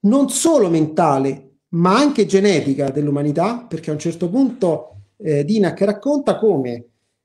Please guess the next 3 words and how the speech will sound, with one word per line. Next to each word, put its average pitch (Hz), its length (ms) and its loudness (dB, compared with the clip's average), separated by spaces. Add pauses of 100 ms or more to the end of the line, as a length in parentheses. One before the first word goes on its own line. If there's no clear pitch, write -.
eh, 135 1160 0 (800)
gli 175 180 -6
scienziati 220 1000 0